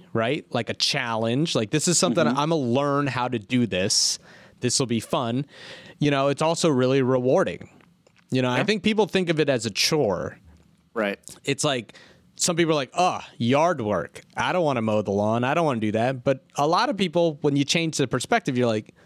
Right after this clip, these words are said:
Speaker 1: "No, I like having a nice yard. I like having flowers." It, you know, it's work
Speaker 2: Yeah,
Speaker 1: that you
Speaker 2: and
Speaker 1: have
Speaker 2: I
Speaker 1: to do.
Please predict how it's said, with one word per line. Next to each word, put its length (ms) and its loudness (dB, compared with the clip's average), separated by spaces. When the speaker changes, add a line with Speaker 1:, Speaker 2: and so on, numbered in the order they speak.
Speaker 1:
"No, 180 4
I 100 2
like 320 -2
having 600 -2
a 100 -2
nice 460 -2
yard. 520 -2
I 120 -2
like 260 -2
having 300 -2
flowers." 640 -2
It, 180 0
you 80 0
know, 180 0
it's 220 -2
work 420 2
Speaker 2:
Yeah, 140 0
Speaker 1:
that 100 0
you 60 4
Speaker 2:
and 80 0
Speaker 1:
have 60 0
Speaker 2:
I 40 0
Speaker 1:
to 40 -4
do. 380 0